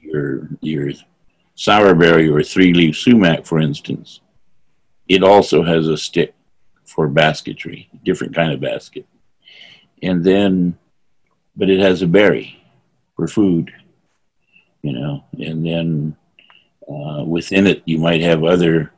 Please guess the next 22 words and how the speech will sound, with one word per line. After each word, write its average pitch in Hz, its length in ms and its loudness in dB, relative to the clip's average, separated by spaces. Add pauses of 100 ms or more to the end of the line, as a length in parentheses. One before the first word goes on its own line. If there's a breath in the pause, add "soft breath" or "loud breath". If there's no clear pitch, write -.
(640)
medicinal 73 520 -2
plants - 600 -8 (180)
that 82 240 -6
grow 76 360 -4 (1400)
kind 76 220 -6
of 71 80 -6
attached 76 560 -2
to 58 180 -8
it. 52 100 -16 (960)
So 82 540 0
that 101 380 2
one, 82 400 0 (1160)
I 85 100 0
probably 90 380 4
won't 85 260 2
have 87 260 -2
to 80 120 -4
retouch 78 520 0
for - 120 -6
another 80 220 0
fifteen 92 580 0
years - 420 -2